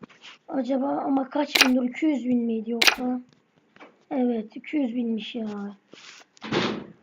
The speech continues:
Yapma ya. Neyse. O zaman yapmayalım. Ee, şimdi bir bakalım. Şu takımın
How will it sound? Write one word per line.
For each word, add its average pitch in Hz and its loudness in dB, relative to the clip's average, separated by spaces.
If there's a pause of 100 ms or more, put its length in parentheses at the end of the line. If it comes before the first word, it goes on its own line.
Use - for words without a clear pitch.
(800)
Yapma 254 0
ya. 226 -4 (580)
Neyse. 254 0 (440)
O 262 2
zaman 262 4
yapmayalım. 262 2 (1160)
Ee, 247 6
şimdi 262 2 (1200)
bir 262 0
bakalım. 262 2 (1700)
Şu - -6
takımın 277 0